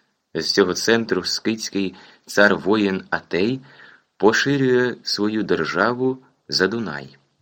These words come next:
Сюди стікається золото з Алтаю та Уралу, хліб,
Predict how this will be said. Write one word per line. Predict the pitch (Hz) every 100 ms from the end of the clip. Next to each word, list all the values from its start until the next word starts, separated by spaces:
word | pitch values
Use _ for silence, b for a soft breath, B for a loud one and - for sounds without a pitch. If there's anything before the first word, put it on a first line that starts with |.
| _ _ _ _ _ _ _ _ _ _ _ _ _ _ _ _ _ _ -
Сюди | - 98 101
стікається | - 95 95 95 90 -
золото | 71 67 110 117 113 117 117 b b b -
з | 73 -
Алтаю | 87 85 - 85 113 104
та | - 78 73 73 _ _ _ _ _ _
Уралу, | - 78 80 107 110 110 b b b
хліб, | - 92 101 127 113